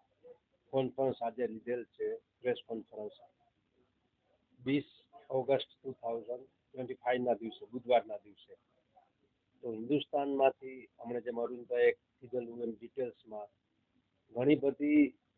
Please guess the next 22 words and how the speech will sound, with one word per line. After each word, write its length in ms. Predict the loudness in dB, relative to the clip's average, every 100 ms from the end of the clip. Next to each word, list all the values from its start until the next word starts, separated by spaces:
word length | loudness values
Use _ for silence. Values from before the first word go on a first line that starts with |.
| -10
ચીજો 420 | -10 -4 -2 0
લગભગ 460 | -2 -4 -6 -6 2
વીસ 340 | 2 2 -2
કન્ટ્રીમાં 540 | -8 -8 -8 -10 -10 -16 _ -6
ફિનિશ 320 | -4 -4 -8 _
પ્રોડક્ટ 460 | -10 -6 -6 _ -12
પ્લાસ્ટિકની 600 | -10 -10 -14 -14 -16 -20
છે. 360 | -20 _ _ _ _ _ _ -4
વીસ 140 | -4 -4
કન્ટ્રીમાં 420 | -8 -6 -4 0
એક્સપોર્ટ 400 | 0 -2 -10 -10
છે. 180 | -8 -8
એમાં 260 | -6 -8 -10 _ _ _ _ _ _ -6
આપણો 420 | -4 -2 2 8
જે 160 | 10
શેર 320 | 10 8 2 2
છે 340 | -4 -8 -10 _ _ _ _ _ _ _ -20 -20 -8
બધા 260 | -2 8 8
બીજા 300 | 10 10 10
કન્ટ્રીની 520 | 10 -4 -4 -6 -6
સામે 420 | -6 -4 -4 -6 -14 _ _ _ _ _ _ _ 2
એ 280 | 8 8